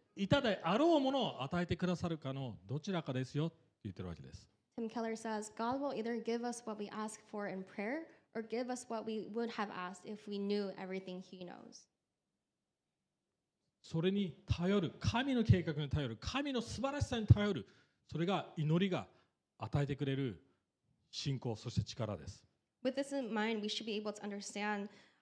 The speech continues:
Speaker 2: uh, why God heals people at times, but also he dares not to heal other times so that we can grow in our spiritual community.
Speaker 1: イエスの祈りも答えられない時がありました。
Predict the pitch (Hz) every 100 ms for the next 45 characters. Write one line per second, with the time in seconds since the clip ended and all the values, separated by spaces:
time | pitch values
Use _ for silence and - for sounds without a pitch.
0 | _ - 208 202 208 254 233 220 220 220
1 | - 233 220 214 214 - - 220 220 196
2 | - - 254 285 269 220 269 269 254 -
3 | 214 233 226 214 185 214 208 185 196 -
4 | 190 185 185 190 180 202 226 233 214 190
5 | 196 196 190 190 - - 202 190 - 180
6 | 180 - 170 180 - _ _ _ - 208
7 | 269 254 233 214 202 180 196 202 180 151
8 | - 170 190 190 190 185 160 151 131 117
9 | 117 113 -